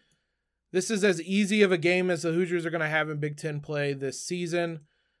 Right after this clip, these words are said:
The biggest thing to watch on that side is that it is, I think we're officially on Grace Berger watch.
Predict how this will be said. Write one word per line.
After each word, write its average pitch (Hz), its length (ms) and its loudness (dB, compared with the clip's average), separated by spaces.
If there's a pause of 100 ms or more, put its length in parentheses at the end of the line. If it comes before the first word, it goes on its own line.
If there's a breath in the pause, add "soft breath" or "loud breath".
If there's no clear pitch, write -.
(120)
The 147 80 -8
biggest 233 340 6
thing 226 200 4
to 190 80 8
watch 196 360 8
on 185 140 0
that 214 260 8
side 180 360 6
is 165 260 0
that 170 440 8 (1080)
it 170 280 2
is, 165 800 2 (760)
I 151 120 -6
think 240 320 2
we're 220 140 8
officially 190 440 2
on 156 140 -2
Grace 165 260 2
Berger 170 380 2
watch. 190 540 4